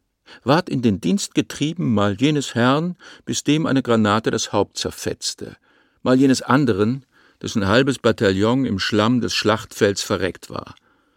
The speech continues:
ward umspült von Kameraden aus vieler Herren Länder, strandete über kurz oder lang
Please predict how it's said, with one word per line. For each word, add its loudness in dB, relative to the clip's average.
ward -4
umspült 0
von 0
Kameraden 0
aus -4
vieler 0
Herren -2
Länder, -6
strandete 2
über 0
kurz 2
oder 2
lang 0